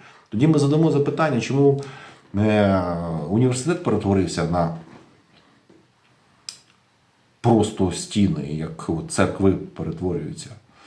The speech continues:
зараз на якісь музейні артефакти, музейні експонати.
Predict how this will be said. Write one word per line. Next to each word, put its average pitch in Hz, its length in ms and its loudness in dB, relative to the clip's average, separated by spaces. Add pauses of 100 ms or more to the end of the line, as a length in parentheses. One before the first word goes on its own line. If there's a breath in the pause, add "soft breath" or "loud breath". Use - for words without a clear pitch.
(540 loud breath)
зараз 82 440 -2
на 78 320 -2
якісь - 320 -12
музейні 87 600 2
артефакти, - 640 -4
музейні 82 400 -2
експонати. 82 600 -10